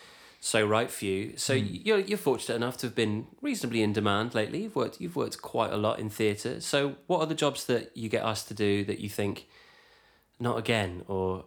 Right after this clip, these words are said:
Speaker 1: you know, "I don't wanna play that character"? You know, what have you, what do you not wanna be cast as?
Speaker 2: Um,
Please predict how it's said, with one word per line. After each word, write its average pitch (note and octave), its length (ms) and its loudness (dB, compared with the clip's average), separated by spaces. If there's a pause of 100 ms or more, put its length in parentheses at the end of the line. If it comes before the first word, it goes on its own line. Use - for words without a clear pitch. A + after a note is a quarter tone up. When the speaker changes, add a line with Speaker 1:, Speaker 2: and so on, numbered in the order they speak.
Speaker 1:
you A2+ 80 -12
know, F#2+ 160 -4
"I - 40 -8
don't A#2+ 220 0
wanna A2+ 140 2
play A2+ 220 -2
that G#2 160 -2
character"? G2+ 460 -2
You F#2 100 -4
know, G2+ 140 -4
what A2+ 340 -6
have A2 120 -6
you, A2+ 160 -4
what A#2+ 160 -2
do A#2+ 80 0
you A2 40 4
not A#2 200 4
wanna G#2 140 -2
be G2 100 0
cast G2 320 -6
as? G2 320 -10 (440)
Speaker 2:
Um, C3+ 540 2